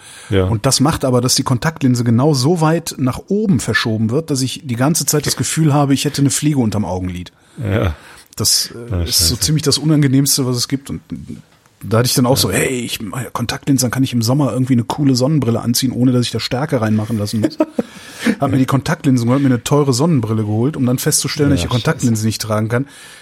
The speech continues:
Speaker 2: Und dann habe ich mir die teure Sonnenbrille <laughs> Stärkegläser einmachen lassen.
Speaker 1: <laughs>
Speaker 2: Naja.
Speaker 1: Ah ja. Nee,
Speaker 2: Ja,
Speaker 1: aber
Speaker 2: äh,
Speaker 1: hier Sport ist echt ganz geil. Also ich habe jetzt am, am Wochenende, in der Zeit, in der ich nicht Homeschooling, äh, mit meiner Tochter, mit der Jüngeren gemacht hab,
Speaker 2: Mhm.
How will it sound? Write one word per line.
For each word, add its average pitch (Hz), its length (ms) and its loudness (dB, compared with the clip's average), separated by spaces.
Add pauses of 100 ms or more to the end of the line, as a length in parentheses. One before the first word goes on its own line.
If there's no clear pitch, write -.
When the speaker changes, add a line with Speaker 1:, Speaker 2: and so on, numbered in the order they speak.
(500)
Speaker 2:
Und 139 200 0
dann 160 160 4
habe 170 120 4
ich 156 100 -4
mir 156 80 2
die 143 120 4
teure 147 280 2
Sonnenbrille 147 400 2
<laughs> - 0 -
Stärkegläser - 840 0 (240)
einmachen - 600 -4 (120)
lassen. - 440 -2
Speaker 1:
<laughs> - 40 -18 (2250)
Speaker 2:
Naja. 113 320 -8
Speaker 1:
Ah 113 160 4
ja. 98 300 2 (760)
Nee, 135 160 4
Speaker 2:
Ja, - 80 2
Speaker 1:
aber 104 120 4
Speaker 2:
äh, 101 40 2
Speaker 1:
hier 104 100 2
Sport 113 340 0
ist 175 120 -4
echt 143 200 -2
ganz 151 180 0
geil. 95 260 0
Also 98 120 0
ich 107 80 -4
habe 117 160 0
jetzt 107 140 -2
am, 101 300 -2 (460)
am 98 200 -2
Wochenende, 127 560 0
in 104 100 -2
der 107 160 2
Zeit, 110 220 0
in 104 100 -4
der 98 140 2
ich 95 120 -6
nicht 120 280 -2
Homeschooling, 98 800 2
äh, 104 260 0
mit 95 200 -2
meiner 95 280 0
Tochter, 95 560 0
mit 101 140 -6
der 90 80 0
Jüngeren 98 340 2
gemacht 85 340 -4
hab, 127 120 -2
Speaker 2:
Mhm. 123 300 -6